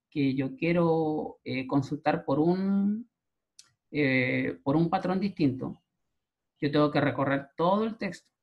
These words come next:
En cambio, la clase pasada vimos estructuras, el suffix array, ¿cierto? Que resuelve locate y no hay que recorrer todo el texto, sino que hay que hacer una, una búsqueda binaria. Y vimos el algoritmo de búsqueda binaria. Entonces, esa es la ventaja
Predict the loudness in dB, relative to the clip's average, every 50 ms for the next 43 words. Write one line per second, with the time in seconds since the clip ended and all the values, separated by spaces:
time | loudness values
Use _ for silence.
0 | _ _ _ -20 -20 _ _ _ _ _ _ _ _ _ -2 -2 0 2 2 2
1 | 4 4 2 2 2 0 -2 -2 -4 -6 -6 -8 -4 -4 -2 0 0 0 0 0
2 | 0 0 -2 -4 -6 -12 -12 -6 -4 -4 -4 -4 -6 -8 -14 -20 -20 -16 -14 -12
3 | -12 -10 -6 -8 -6 -6 -8 -10 -8 -8 -6 -4 -6 -6 -6 -10 -16 _ _ _
4 | _ _ _ _ _ _ _ -8 -6 -6 -6 -4 -6 -8 -8 -8 -8 -8 -6 -6
5 | -4 -4 -4 -2 0 2 0 0 0 0 0 2 2 0 0 -6 0 2 4 6
6 | 6 4 2 2 0 0 -2 0 -2 -2 -2 -2 -2 -2 -6 -6 -6 -8 -16 -18
7 | -18 -20 _ _ _ _ _ _ _ _ -8 -2 0 0 0 2 0 0 -2 -2
8 | -6 -6 -2 -2 0 0 -2 -4 -6 -4 -2 -2 0 0 -2 -4 -6 -4 -4 -2
9 | -2 -2 -2 -2 -2 -4 -4 -10 -14 _ _ _ -18 -12 -6 -2 0 0 2 2
10 | 0 0 -2 -2 -4 -2 0 0 0 0 0 0 -2 -4 -4 -6 -6 -6 -6 -8
11 | -12 -16 -20 _ _ _ _ _ _ _ _ _ _ _ _ -4 -4 0 2 2
12 | 0 0 0 -4 -6 -8 _ _ _ _ _ _ -6 -6 -4 -2 0 2 4 4
13 | 4 4 2 2 2 0 0 0 -2 -6 -6 -6